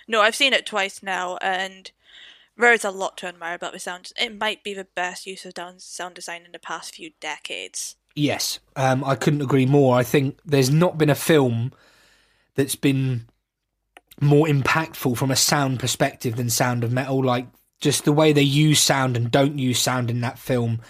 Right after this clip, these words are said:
Speaker 2: is incredible. And then we were on to Best Live Action Short Film. Now,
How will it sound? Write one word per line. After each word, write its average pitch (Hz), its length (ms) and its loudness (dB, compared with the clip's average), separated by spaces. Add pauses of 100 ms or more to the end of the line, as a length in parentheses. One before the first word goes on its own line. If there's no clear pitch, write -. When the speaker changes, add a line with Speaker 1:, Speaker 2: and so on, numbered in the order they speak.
(460)
Speaker 2:
is 127 500 0 (300)
incredible. 135 640 2
And 151 180 4
then 196 160 4
we 175 100 6
were 156 160 6
on 151 140 4
to 139 140 0
Best 156 320 2
Live 143 240 4
Action 147 320 -2
Short 175 360 4
Film. 123 300 0
Now, 131 220 2